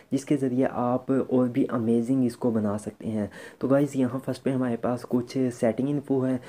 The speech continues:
उसके बाद ऊपर यहाँ पर नेटवर्क इन्फो है, उसके बाद यहाँ हमारे पास थोड़ी बहुत सेटिंग वगैरह हैं।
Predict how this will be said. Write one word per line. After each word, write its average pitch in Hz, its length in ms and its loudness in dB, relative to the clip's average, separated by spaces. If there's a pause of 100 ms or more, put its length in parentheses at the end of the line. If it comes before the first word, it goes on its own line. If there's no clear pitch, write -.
(200)
उसके 143 240 0
बाद 120 360 0
ऊपर 127 540 2
यहाँ 120 260 -2
पर 127 120 2
नेटवर्क 120 440 0
इन्फो 127 280 -2
है, 127 180 0
उसके - 260 -4
बाद 120 280 0
यहाँ 123 260 -2
हमारे 123 320 -2
पास 120 320 -4
थोड़ी 120 160 2
बहुत 120 240 0
सेटिंग 123 280 -2
वगैरह 127 300 -2
हैं। 127 200 0